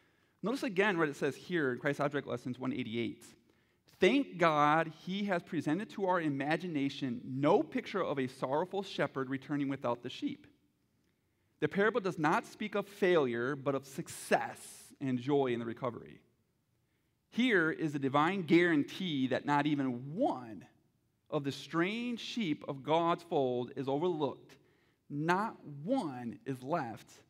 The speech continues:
unsuccored. Every one that will submit to be ransomed," there's our part there, by the way. He's seeking you.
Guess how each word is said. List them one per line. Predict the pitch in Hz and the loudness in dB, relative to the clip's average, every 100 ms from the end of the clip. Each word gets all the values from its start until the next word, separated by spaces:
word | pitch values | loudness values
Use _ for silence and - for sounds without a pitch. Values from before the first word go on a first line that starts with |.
| _ _ _ | _ _ _
unsuccored. | 147 170 - 156 - 87 - _ _ _ _ _ _ _ - | -4 -4 -2 -4 -4 -14 -18 _ _ _ _ _ _ _ 8
Every | 208 226 294 | 8 8 6
one | 262 269 220 131 123 | 6 4 2 0 2
that | 127 - | 2 0
will | 143 185 311 294 160 117 107 | -2 2 6 6 6 0 -12
submit | - - 160 156 220 - - | -6 -2 2 2 0 -2 -8
to | 208 | -4
be | 220 | 0
ransomed," | 170 175 185 - | 4 2 2 0
there's | 135 180 | 2 4
our | 185 | 4
part | 220 226 | 4 2
there, | 139 | 0
by | 123 117 | 0 0
the | |
way. | 110 113 131 - | 0 -2 -4 -10
He's | - 208 | -4 -4
seeking | - 240 240 127 | 2 2 2 -2
you. | 120 117 | -4 -8